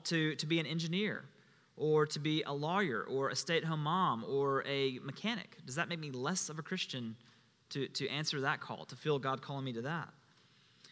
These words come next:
Really, what, what, what we're interested in is this. What, what part do I play in the mission of Jesus if I don't feel like I've been called into full-time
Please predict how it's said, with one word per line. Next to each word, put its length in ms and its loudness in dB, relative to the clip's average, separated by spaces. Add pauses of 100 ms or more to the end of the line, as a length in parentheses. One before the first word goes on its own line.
(560)
Really, 260 6
what, 220 8
what, 320 4
what 160 4
we're 100 2
interested 340 2
in 80 4
is 140 4
this. 220 4
What, 320 6
what 240 6
part 320 4
do 160 4
I 180 6
play 640 0
in 120 -2
the 80 0
mission 460 4
of 100 -4
Jesus 760 -2 (800)
if 120 -2
I 120 8
don't 140 4
feel 180 8
like 160 6
I've 100 6
been 160 0
called 640 2
into 180 -4
full-time 840 -2